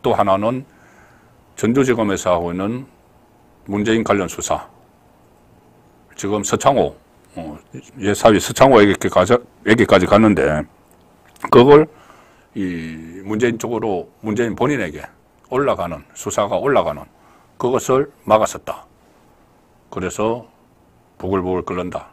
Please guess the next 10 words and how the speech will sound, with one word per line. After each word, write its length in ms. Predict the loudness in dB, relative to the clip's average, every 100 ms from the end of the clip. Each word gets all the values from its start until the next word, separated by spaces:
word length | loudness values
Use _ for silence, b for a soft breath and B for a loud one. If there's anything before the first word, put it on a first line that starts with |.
| _
심지어 420 | -12 -8 -6 -6
제가 240 | -6 -6 -6
들은 300 | -6 -6 -8
이야기 220 | -8 -10
중에는 280 | -14 -14 -10
이런 180 | -8
것도 160 | -8 -14
있습니다. 540 | -16 -20 -18 -16 -18 -20 b b b b b
그냥 360 | -4 -2 -4 -10 _ -12
무턱대고 720 | -8 -8 -4 -4 -4 -8 -12